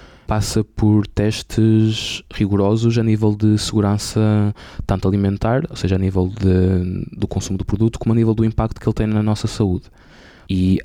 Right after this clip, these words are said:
até estar no mercado, todos os alimentos passam por um processo de, de validação, principalmente novos alimentos.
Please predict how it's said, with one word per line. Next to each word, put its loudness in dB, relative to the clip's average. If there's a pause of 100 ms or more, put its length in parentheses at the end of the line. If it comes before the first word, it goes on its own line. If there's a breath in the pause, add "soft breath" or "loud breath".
até 0
estar -2
no -2
mercado, 0
todos 0
os 2
alimentos -2
passam -2
por -4
um -2
processo -4
de, 4
de -2
validação, 0 (260 loud breath)
principalmente -4
novos -2 (100)
alimentos. -6